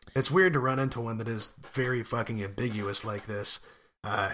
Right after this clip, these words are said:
in, in certain points that it's, uh, kind of hard to give a clear answer on it, but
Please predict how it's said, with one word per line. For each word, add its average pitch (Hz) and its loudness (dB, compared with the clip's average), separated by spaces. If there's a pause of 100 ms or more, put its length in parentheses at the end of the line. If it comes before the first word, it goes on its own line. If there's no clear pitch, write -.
in, 120 0
in 117 -2
certain 107 2
points 117 -4
that 104 -8
it's, - -2
uh, - -8
kind 127 0
of 107 -2
hard 123 2
to 104 0 (720)
give 117 -2
a 104 0
clear 110 -4
answer 117 -2
on - -6
it, - -12 (100)
but - -6